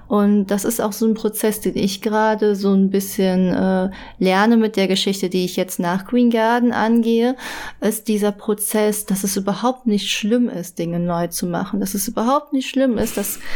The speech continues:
ganze Konzept von vorne bis hinten noch mal neu zu zerlegen und neu aufzubrechen, weil in den meisten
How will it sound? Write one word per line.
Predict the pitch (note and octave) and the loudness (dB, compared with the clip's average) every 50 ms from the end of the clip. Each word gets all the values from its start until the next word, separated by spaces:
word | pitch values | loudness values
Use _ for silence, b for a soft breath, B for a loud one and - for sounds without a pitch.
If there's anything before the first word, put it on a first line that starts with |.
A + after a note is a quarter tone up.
| B B B | B B B
ganze | - B3 C4 D4+ F#4 F4+ - - D#4 | 2 2 2 0 0 -4 -6 -6 -4
Konzept | - D4 C#4 B3+ - - C4+ B3+ B3+ - | -2 0 0 0 0 0 -2 -2 -2 -4
von | - - A#3+ A3+ A3+ | -4 -2 -2 -2 -2
vorne | - C#4 C4+ C#4 C#4+ C#4 C4 | 0 0 0 0 0 0 -2
bis | B3 B3 - | -2 -2 0
hinten | - C4 B3+ A#3+ B3 A3 | 0 0 0 2 0 0
noch | A3 G#3+ G3+ | 0 -2 -2
mal | A3 G#3 G#3 | 0 0 0
neu | A3 A#3 A#3+ C4 C#4 | 2 2 0 0 -2
zu | C4+ - B3+ | -4 -6 -8
zerlegen | A#3 - - G#3+ G3 G#3 A3+ A#3 B3 B3 A#3 G#3 G3+ G#3+ A#3+ A3+ B B B B B B | -6 -4 -2 -2 0 0 0 2 2 2 0 0 0 0 -2 -2 B B B B B B
und | - G3+ G#3 G#3+ | -2 0 2 2
neu | A3+ A#3+ C4 B3+ - | 2 2 2 0 0
aufzubrechen, | - A#3 B3 - - - A#3+ G#3+ - G3 F#3+ G3 G3 G3 A#3 A3+ A#3 A#3 B B B B | 0 -2 -2 -2 -6 -8 -8 -6 -4 -2 -2 -2 0 0 0 0 0 0 B B B B
weil | - A3+ A3+ | -4 -2 0
in | A#3+ | 2
den | C4 C#4 D4 D4+ | 2 2 2 0
meisten | E4 F#4 G#4+ A4+ A#4 - - - - F#4 F#4 F#4 | 0 0 0 0 0 0 -2 -6 -4 -6 -6 -6